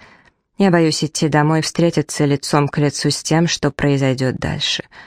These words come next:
Что если сложить газету, взять шоколад, выйти из кафе, уехать на восток, подальше от дома, подальше от договора,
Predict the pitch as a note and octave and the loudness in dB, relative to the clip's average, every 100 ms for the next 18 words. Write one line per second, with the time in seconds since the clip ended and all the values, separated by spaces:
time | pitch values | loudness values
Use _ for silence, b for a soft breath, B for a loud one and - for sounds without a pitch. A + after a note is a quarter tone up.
0 | B B B _ _ - - G3 F3 E3 | B B B _ _ -8 -2 0 0 -2
1 | - E3 D3+ - D3 C#3+ F3+ - C#3+ D3+ | 0 0 0 -2 0 0 -2 -2 0 0
2 | C#3+ - - C#3+ D3 E3+ D3 D3 - C3+ | 0 -4 0 2 2 0 0 -2 0 -4
3 | - - C#3+ D3+ D3 C#3+ C#3 - - C#3 | -2 -2 -2 0 2 2 0 -4 -4 -2
4 | B2+ B2 - D#3 - D3 C3 B2 B2 C3+ | 0 -2 -4 -4 -2 -2 0 0 -2 -2
5 | B2 B2 D3+ D#3 B B B _ - E3+ | -2 0 2 2 B B B _ -2 2
6 | D3+ C#3 - C3+ B2 C3 C3 D#3 D#3 D3 | 2 0 -2 -2 -2 0 0 0 0 -2